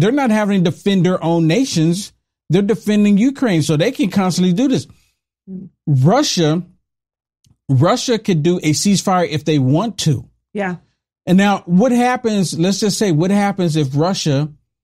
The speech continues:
Speaker 1: stops firing for about a week? What happens if Ukraine, you know, starts moving into Russia, start attacking them? What happens?
Speaker 2: Yeah, you know what? Putin, by the way, China and Putin called each other dear friends today.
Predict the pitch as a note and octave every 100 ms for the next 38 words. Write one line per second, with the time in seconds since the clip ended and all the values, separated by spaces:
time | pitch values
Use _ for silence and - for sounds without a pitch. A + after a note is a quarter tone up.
0 | _ - - E3 C#3+ - E3 E3 C#3+ C3+
1 | D3+ C#3 C#3 C3 D#3+ G#3 - - _ _
2 | _ _ _ _ _ - D#3 F#3+ G3 G3
3 | F#3+ G#2+ F2+ - _ _ _ _ _ _
4 | _ - E3+ C3 C#3+ F3+ - F#3 F#3+ D#3+
5 | - - D3+ D#3 C#3+ C#3 D#3+ D3+ C#3+ D#3
6 | C#3+ C#3+ D3+ D3 C#3 E3+ F3 E3 - C3
7 | B2 A#2+ F3+ F3+ D3 G#2 - _ _ _
8 | _ _ D3 C3+ F3 F#3 F3+ G3 F#3 B2
9 | G2+ - - - G3 G#3 - B3+ B3 A3+
10 | A#3 - _ _ D4+ E4+ G3+ F#3 F3+ F3+
11 | - _ _ - F#3+ F3+ E3+ D3+ D3 C#3+
12 | - _ _ - F#3+ F3+ F3+ D#3+ D3 -
13 | F3+ D#3+ D3+ E3+ D#3 D#3 D3 D#3+ D#3 D3
14 | E3+ D#3+ D3 E3 D#3 C#3+ - - D#3 D3
15 | C#3+ C#3+ C#3+